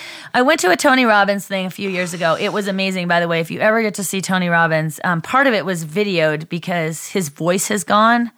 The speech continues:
Speaker 2: Because there's so, you do a four,
Speaker 1: Really?
Speaker 2: it's a four-day thing, this particular time, and, and there's so much talking. He is actually, his voice,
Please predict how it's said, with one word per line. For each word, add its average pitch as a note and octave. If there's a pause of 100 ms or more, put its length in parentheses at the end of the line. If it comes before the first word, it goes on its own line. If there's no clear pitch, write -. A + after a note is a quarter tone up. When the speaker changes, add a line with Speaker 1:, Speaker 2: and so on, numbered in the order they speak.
(220)
Speaker 2:
Because F#3+
there's F#3
so, F#3+ (360)
you G3
do A#3
a G#3
four, D3+
Speaker 1:
Really? A3
Speaker 2:
it's F#3
a A3
four-day B3+
thing, E3
this G#3+
particular F3
time, D#3+ (400)
and, G#3+
and G#3
there's F#3+
so A#3
much G#3+
talking. F#3+
He F#3+
is G#3+
actually, G#3+
his F3+
voice, F3